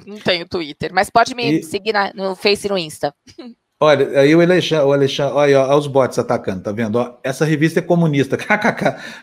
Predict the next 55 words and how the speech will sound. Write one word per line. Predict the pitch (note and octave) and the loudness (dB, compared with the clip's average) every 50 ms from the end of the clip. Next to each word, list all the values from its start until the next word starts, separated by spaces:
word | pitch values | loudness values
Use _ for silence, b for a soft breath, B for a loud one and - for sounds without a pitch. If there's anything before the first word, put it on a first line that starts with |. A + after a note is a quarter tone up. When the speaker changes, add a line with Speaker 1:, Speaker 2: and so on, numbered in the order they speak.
| B | B
Speaker 2:
Meu, | - E3 E3+ D3 | 2 4 6 6
aqui | C3 B2+ E3+ E3+ | 6 4 2 0
não | E3 | 2
tem | E3+ F3+ | 2 0
ninguém | F#3 E3+ F#3 G3+ G3 | 2 2 2 2 2
comunista, | F#3 D#3+ D3+ C#3 C3+ - | 2 0 -2 -2 0 4
todo | G3 G#3 G#3 G3 | 4 4 6 4
mundo | G#3+ G#3 | 4 4
é | G3+ | 4
capitalista, | G#3 G3 F#3 F#3+ - F3 D3+ C3+ C#3 B2 - | 4 2 0 0 2 0 2 2 0 -2 -2
todo | - D#3+ F#3 E3+ | -2 -2 -2 0
mundo | F#3 G3+ G3+ F3 | -2 -2 -2 2
gosta | D#3 D#3+ E3 D#3+ D3+ | 2 2 2 0 -4
de | C#3+ | -8
ganhar | C#3+ D3 C#3 C#3+ C#3 | -6 -4 -4 -2 -4
dinheiro, | B2+ A2 B2 C#3 D#3 D#3 | -4 -4 -2 -2 -2 -2
essa | D#3 E3 | -2 -2
coisa | - D#3+ D#3+ D#3 - | -2 -2 -2 -2 -2
toda, | C3+ B2 | -6 -4
só | - E3 D#3+ | 0 -2 -2
que | D#3+ E3 E3 | -2 -2 -8
com | - F3+ E3+ D#3+ | -6 -4 0 2
ética | D3 C3+ - - - G2+ - - - _ _ _ _ _ _ _ _ _ _ _ | 2 0 0 -4 -10 -12 -14 -16 -20 _ _ _ _ _ _ _ _ _ _ _
e | - A2 | -20 -18
com | - - C#3+ | -12 -8 -2
respeito | D3+ E3 D3+ - - D3 D3 C#3+ D3 | -2 -2 -2 -2 -2 -2 -2 0 2
à | D3 C3 | 0 0
lei, | A2 G2+ F#2+ | 0 0 -2
tá, | - - C3+ D3 E3 E3+ C#3+ | -2 0 0 2 2 2 2
ô, | A2+ A#2 A2+ G#2+ G#2+ A#2 | 2 0 0 -2 -2 -4
Alexandre? | A#2+ A2 - - G#2+ - | -4 -6 -8 -10 -8 -4
Pode | C#3+ D3+ D#3 | -2 -2 -2
ficar | - E3 D#3+ | 0 -2 -2
tranquilo. | D#3+ E3+ F3 D#3 C3 A#2 G2 E2 - _ _ _ _ _ _ _ _ _ | -2 -2 -4 -4 -4 -6 -6 -8 -8 _ _ _ _ _ _ _ _ _
Toma | - D#3+ F#3+ G3 | 2 4 4 4
um | |
remedinho | D#3 E3 D#3+ D3+ C#3 B2 A#2+ C#3 C3+ C3+ | 4 4 4 4 2 2 2 0 2 4
aí, | D3 E3+ | 2 2
para | E3 D#3 D#3 E3 E3 D#3 | 2 2 2 4 4 2
de | C#3+ C3+ | 0 0
ver | D3 C#3+ | -2 0
comunista | D3 C#3+ C#3+ C#3+ C3+ C3+ A#2+ - | 0 0 -2 0 -2 -2 -4 -4
em | C3 | -6
todo | A#2 - B2+ A2+ | -4 -4 -6 -6
lugar, | A#2+ A#2 C#3 D3 D3 | -2 0 0 0 0
porque | - - | 0 2
Speaker 1:
Toma | A3+ A3 | 2 2
o | B3 C#4 C4+ | 4 4 4
Speaker 2:
comunista | D#4 E4 - - | 4 4 2 4
não | B3 B3 A#3+ | 4 4 4
Speaker 1:
Rivotril | E3+ - - - - G#3+ | 6 4 4 4 4 2
Speaker 2:
existe. | G#3 - G#3 | 2 0 -4
Speaker 1:
de | G3 | -6
novo, | F3+ F3 E3+ E3 D#3+ F3+ F3+ | -4 -4 -4 -6 -6 -8 -10
né? | F3+ F#3 F#3+ F#3+ | -8 -6 -6 -6